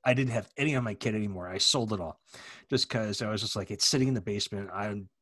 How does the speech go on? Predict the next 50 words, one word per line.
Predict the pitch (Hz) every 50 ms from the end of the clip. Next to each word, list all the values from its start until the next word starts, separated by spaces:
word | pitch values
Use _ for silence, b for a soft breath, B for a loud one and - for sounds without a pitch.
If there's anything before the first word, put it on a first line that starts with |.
| _ _ _ -
I | 120 110
got | 98 113 104 101 -
kids, | - 135 123 110 110 113 107 101 107
I've | 107 92 -
got | 104 95 90 87
dogs. | 107 101 101 98 98 95 92 87 107
I'm | 101 98 104
not | 107 104 101
gonna | 92 101 92
have | 87 87 -
time | - 101 92 92 90 90 85 -
to | - 92 87 85 82 82 85 - _ _ _ _ _ _ -
break | - 110 98 92 -
this | - - -
stuff | - - 101 90 90 -
open." | 101 90 85 - 95 87 87 90
So, | - - 104 90 85 87 - B B B B B B B B B B
um, | 82 90 87 87 85 85 85 87 101 _ _ _ _ -
there | 143 123
was | 107 107
a | 107
young | 104 113 113 110 107 101 _ _ _ _ -
guy | 113 113 107 107 104 104 104 98 95 101 - - _ -
working | 113 117 117 110 - 107 101 98 95 95
were | 95 101 98 95 95 98 - - -
at | 117 107
the | -
brewery | 92 - 107 104 104 107 104 104
I'm | 104 101 98
at, | 95 98 - - _ b b b b b b b _ -
and | - 104 101 98 92
he | 92 95
was | 98 98 -
saying, | - - 95 95 95 95
"Hey, | - 117 104 104
look, | 101 101 -
I'm | 113 101
looking | 101 98 - 101 95
at | 90 85
doing | - 151 147 139 139 131
this. | 131 123 123 120 - -
I'm | 120 107 101
looking | 98 - - 95
at | 90 90 92 - -
getting, | - 101 98 95 95 98
like, | 98 92 90 87
the | - 104 95 90 92 - -
L | 127 113 104
M | 101 98 104
E | 123 127 120 120 120 110